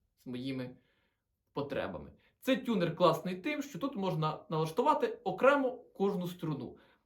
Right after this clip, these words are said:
А також там є більш детальна інформація та інструкція, як його використовувати. Тому, якщо якісь виникли до мене питання чи зауваження, ти можеш написати в коментарях.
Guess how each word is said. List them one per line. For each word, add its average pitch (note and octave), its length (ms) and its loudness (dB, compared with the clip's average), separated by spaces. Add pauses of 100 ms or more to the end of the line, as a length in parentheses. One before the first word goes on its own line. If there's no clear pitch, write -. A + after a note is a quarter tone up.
А F3 80 -6
також C4 340 2
там F3+ 220 0
є E3 300 0
більш F#3 440 0 (160)
детальна A#3+ 680 4
інформація G3+ 920 2 (300)
та A3+ 200 4
інструкція, F#3+ 640 -2
як G3 320 0
його E3 140 4
використовувати. C3 1040 -4 (1900)
Тому, F3 380 0 (640)
якщо B3+ 280 0
якісь G3+ 280 0
виникли F3 680 2
до F3+ 120 2
мене E3+ 240 4
питання C#4+ 880 6
чи G#3 180 0
зауваження, A#3 680 6
ти - 240 -4
можеш B3+ 360 2
написати F3+ 540 -2
в - 240 -10
коментарях. C3 840 -4